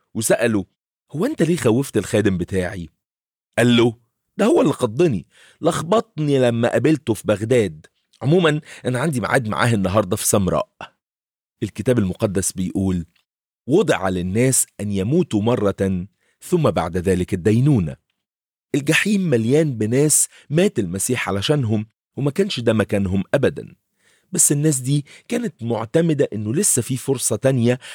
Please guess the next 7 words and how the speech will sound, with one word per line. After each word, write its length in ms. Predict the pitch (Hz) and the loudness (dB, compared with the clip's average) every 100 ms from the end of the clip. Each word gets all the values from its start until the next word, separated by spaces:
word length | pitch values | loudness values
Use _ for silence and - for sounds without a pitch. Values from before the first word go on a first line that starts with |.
| - | -16
علشان 520 | - 117 120 160 151 | -8 -4 -2 0 0
يؤمنوا 420 | 113 - 104 107 | -2 -2 0 0
بيه، 440 | 101 117 82 73 _ _ _ _ _ _ _ _ _ | 0 0 -2 -8 _ _ _ _ _ _ _ _ _
وماتوا 640 | 127 151 185 226 - 180 160 | 0 4 4 2 2 2 2
وهم 380 | 123 185 220 180 | 2 2 0 -2
مش 180 | 110 | -6
عارفين 640 | - 92 - 120 120 117 | -6 -8 -6 -4 -2 -2